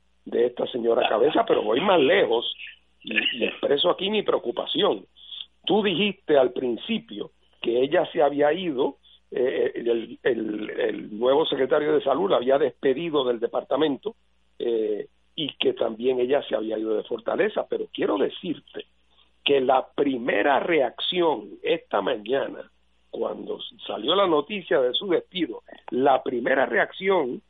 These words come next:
del secretario de la goberna-, del secretario de Asuntos Públicos de Fortaleza fue el distinguir que se había ido de Salud,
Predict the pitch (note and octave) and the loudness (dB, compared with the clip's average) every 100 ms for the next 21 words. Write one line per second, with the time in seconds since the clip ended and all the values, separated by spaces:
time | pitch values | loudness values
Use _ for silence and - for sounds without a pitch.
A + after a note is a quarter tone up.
0 | _ _ _ C3 C3+ C#3 C3+ - C#3+ B2+ | _ _ _ -10 0 0 0 -2 -2 -2
1 | - C3+ - C#3 A2+ - D#3+ A#2 G#2+ G3 | -4 -4 -2 -4 -2 2 2 2 2 0
2 | G3 D3+ D3+ D3 C#3 C#3 B2+ C3 - C3+ | 0 0 4 4 4 2 2 -2 -4 -6
3 | G#2 A2+ A2+ - F#3+ G3 E3 G3 F#3 - | -6 -8 -4 -2 2 2 2 0 -2 0
4 | F#3 G#3 F3+ B2 - F#3+ - B2+ D#3 F3+ | 0 0 0 -2 -2 -2 2 2 2 0
5 | - A#2 C#4+ _ _ _ _ _ _ _ | -4 -6 -8 _ _ _ _ _ _ _
6 | _ - D#3+ F#3 A#3+ B3 G3 F3+ - D#3+ | _ -6 0 4 4 2 0 -4 0 -2
7 | C#3+ E3+ C4 E3 - D3+ - B2+ C3+ D#3 | 0 2 2 0 -2 -4 2 2 4 2
8 | E3+ G3 G3+ G#3+ G#3 G#3 G3+ G#3 A#3 C#3+ | 2 0 2 2 2 2 2 4 2 0